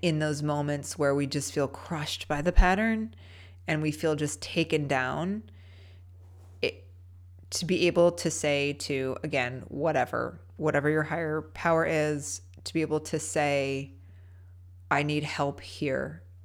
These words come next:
And I, I want you to take this. And I, I'd like guidance," is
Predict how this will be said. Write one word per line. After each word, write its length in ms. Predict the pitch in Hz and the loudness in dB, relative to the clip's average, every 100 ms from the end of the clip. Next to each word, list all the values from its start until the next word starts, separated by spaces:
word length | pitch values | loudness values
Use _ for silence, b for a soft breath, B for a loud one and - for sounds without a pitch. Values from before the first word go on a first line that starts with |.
| - | -4
And 160 | 160 147 | 0 0
I, 180 | 143 - - - | -2 -6 -8 -4
I 120 | 143 | -2
want 260 | 156 147 | -2 -4
you 80 | 147 | -4
to 80 | 143 | -6
take 320 | - 151 147 | -2 -2 -2
this. 300 | 147 151 - | -2 -2 -4
And 100 | 147 | -4
I, 160 | 139 - - | -4 -4 0
I'd 260 | 151 151 | 0 2
like 240 | 147 143 - | 0 0 2
guidance," 760 | 123 117 82 95 - - - - | 2 2 -2 -4 -6 -6 -6 -2
is 360 | 165 147 - | 0 0 -2